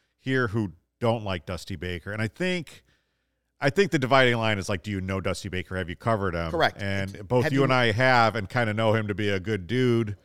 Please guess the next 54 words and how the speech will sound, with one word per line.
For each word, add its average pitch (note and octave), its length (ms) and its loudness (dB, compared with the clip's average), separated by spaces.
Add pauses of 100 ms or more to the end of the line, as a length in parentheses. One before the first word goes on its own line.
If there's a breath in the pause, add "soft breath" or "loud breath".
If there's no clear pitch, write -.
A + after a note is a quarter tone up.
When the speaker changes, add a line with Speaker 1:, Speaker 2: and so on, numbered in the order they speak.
(140)
Speaker 2:
Yep. G3+ 180 -4 (120)
Speaker 1:
And A2 100 -4
whatever. G2+ 540 0
But F3 300 -2
then A3 160 2
you've G3 100 -4
got E3+ 180 6
the E3+ 100 4
other F3 140 6
side G#2+ 300 4
of G2+ 80 0
it. A#2+ 40 0
It's A#2+ 140 -6
like, G#2 120 -2
okay, A2 320 -2
well, G#2 360 -2 (220)
Mark A#2 200 -4
Pryor A2+ 420 0
and G2+ 160 -6
Kerry A2 220 -2
Wood's G#2 220 -2
arms A2 380 -4
fell D#2 200 -8
off C#2+ 320 -16
because F2+ 280 -10
Speaker 2:
Yeah. C3+ 120 2
Speaker 1:
of F#2 60 -2
him, D#2 140 -10
right? G2+ 260 -4
Speaker 2:
I, D#3+ 120 2
and D#3+ 160 2
I, D#3 140 2
again, C#3 320 -2 (100)
I B2 160 2
don't C3+ 160 -2
know B2+ 140 0
that A#2 120 -2
I A2+ 80 0
can G#2+ 160 -14
blame G#2 300 -8
Dusty F#2 320 -12
for F2 160 -20
that. F2 260 -10
I, C3 120 2
I - 20 0
Speaker 1:
Mm. A#2 280 -12
Speaker 2:
may-, B2 300 -4
maybe B2+ 300 -4
that A#2 160 0
Speaker 1:
Yeah. - 20 -6
Speaker 2:
just G2 240 -8
happened. C3+ 640 -4
Maybe A#2+ 320 -4
it's - 240 -6